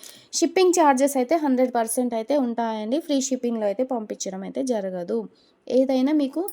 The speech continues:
మేము మేకింగ్ చేయించిన ఐటెం మీద మాత్రమే ఫ్రీ షిప్పింగ్‌లో పంపించడం జరుగుతుంది. ఇంకొకటి నేను గ్రీన్ బీడ్స్ చూపించాను కదా, అవి టూ లైన్స్ తీసుకుంటేనే ఫ్రీ షిప్పింగ్ అండి వాటికి.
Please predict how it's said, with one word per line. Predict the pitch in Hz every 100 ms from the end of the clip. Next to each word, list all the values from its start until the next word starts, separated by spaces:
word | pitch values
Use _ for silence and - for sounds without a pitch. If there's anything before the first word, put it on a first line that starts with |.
| - - -
మేము | 254 277
మేకింగ్ | 285 262 277 320 320
చేయించిన | 294 269 269 269 269 269 233
ఐటెం | 214 262 262
మీద | 247 233
మాత్రమే | 226 220 220 240 311
ఫ్రీ | 285 254
షిప్పింగ్‌లో | 254 262 233 233
పంపించడం | 233 208 208 - 220 220
జరుగుతుంది. | 208 196 190 208 220 277
ఇంకొకటి | 254 254 269 262 294
నేను | 285 247
గ్రీన్ | 226 240 240 254
బీడ్స్ | 240 240 233 254
చూపించాను | 240 233 220 233 233 214
కదా, | 220 262
అవి | - 240
టూ | 254 247
లైన్స్ | 247 247 254
తీసుకుంటేనే | 247 226 - 233 226 233 302
ఫ్రీ | 277
షిప్పింగ్ | 233 240 - 220 202
అండి | 185 185
వాటికి. | 180 180 -